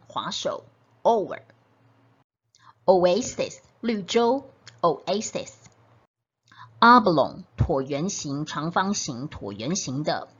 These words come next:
Oblong。Odor，气味。Odor。Objection，反对、异议。Objection。Ongoing，前进的、不间断的。Ongoing。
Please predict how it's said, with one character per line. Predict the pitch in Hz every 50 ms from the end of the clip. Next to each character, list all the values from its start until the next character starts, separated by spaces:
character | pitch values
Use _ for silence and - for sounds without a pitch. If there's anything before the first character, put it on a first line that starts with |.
| - - _ -
Oblong。 | - 175 202 220 214 175 147 131 104 101 113 160 202 - _ _ _ _ _ _ _ _ _ _ _ _ _ _ _ _ _ _ _ _ _ _ _ _ _ _ _ - - - - - -
Odor， | 247 254 262 254 233 - - 135 - - - - -
气 | - - - - 233 190 180
味。 | 170 170 175 127 90 - - - _ _ _ _ _
Odor。 | - 240 233 247 233 214 170 156 117 85 - - - _ _ _ _ _ _ _ _ _ _ _ _ _ _ _ _ _ _ _ _ _ _ _ _ _ - - - - -
Objection， | - 208 - - - - 220 214 - - - 190 156 123 95 -
反 | - - 196 170 135 131 147
对、 | - 208 185 147 107 - -
异 | 202 190 131 -
议。 | 202 190 160 131 113 - _ _ _ -
Objection。 | 175 170 - - 196 180 - - - - - 131 131 151 185 - _ _ _ _ _ _ _ _ _ _ _ _ _ _ _ _ _ _ _ - - _ _ _
Ongoing， | - 247 269 277 285 269 - 208 185 156 156 139 107 92 95 101 - _
前 | - - 202 175 175 180
进 | - 247 220 190 175
的、 | 180 156 117 - - - _ _
不 | - 175
间 | 180 220 202 180 175 170
断 | 180 175 160 143 139
的。 | - - - - _ _ _
Ongoing。 | - 214 226 247 247 233 233 185 147 139 127 - - - -